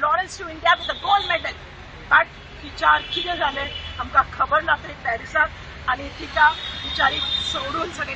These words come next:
तिका सिल्वर मेडल मेळिल्लें. She was entitled for the other, uh, sports activities and she would have got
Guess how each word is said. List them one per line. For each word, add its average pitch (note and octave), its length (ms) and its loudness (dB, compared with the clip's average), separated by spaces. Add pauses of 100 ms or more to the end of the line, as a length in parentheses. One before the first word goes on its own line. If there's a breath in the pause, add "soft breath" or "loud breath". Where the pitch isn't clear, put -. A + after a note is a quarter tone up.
तिका D4 220 4 (320)
सिल्वर G4 340 4
मेडल F4 320 2
मेळिल्लें. D#4 400 2
She - 240 -8
was D4+ 180 2 (460)
entitled G#4+ 600 2 (100)
for D#4+ 180 8
the D#4+ 100 6 (160)
other, F4+ 220 6 (420)
uh, C4+ 360 6 (100)
sports - 360 0 (440)
activities - 420 -4
and C#4+ 80 0 (120)
she - 80 -12
would D#4 100 -6
have D4 180 -2
got D#4+ 180 8